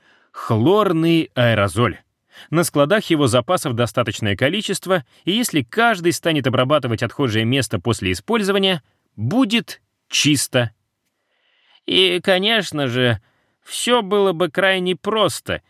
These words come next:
если бы вопрос решался таким образом. Саймон посмотрел на него с негодованием. И, разумеется, я не стал бы его поднимать. Но проблема в том,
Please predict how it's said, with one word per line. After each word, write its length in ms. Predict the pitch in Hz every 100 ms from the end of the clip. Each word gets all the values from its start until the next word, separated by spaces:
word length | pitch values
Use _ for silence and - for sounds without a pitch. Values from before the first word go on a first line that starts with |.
| _
если 360 | 135 160 - 143
бы 160 | 139
вопрос 460 | 139 151 190 214 -
решался 540 | 139 120 165 170 156
таким 340 | 139 147 190 214
образом. 580 | 190 113 101 85 73 - _ _ _ _ _
Саймон 500 | - 107 95 90 87
посмотрел 520 | 101 101 101 98 95
на 80 | 90
него 260 | 90 90
с 80 | 87
негодованием. 760 | 95 90 95 104 82 71 65 67 _ _ _ _ _ _ _ _
И, 380 | - 170 196 202
разумеется, 840 | 202 190 196 208 240 233 185 - 135
я 240 | 127 175
не 160 | 202 208
стал 340 | - 226 233
бы 140 | 196 196
его 380 | 185 175 208
поднимать. 840 | 190 190 156 165 185 202 123 - - _ _ _ _ _ _ -
Но 280 | 139 226 220
проблема 680 | 202 190 185 214 226 180
в 140 | 147 -
том, 440 | - 233 180 80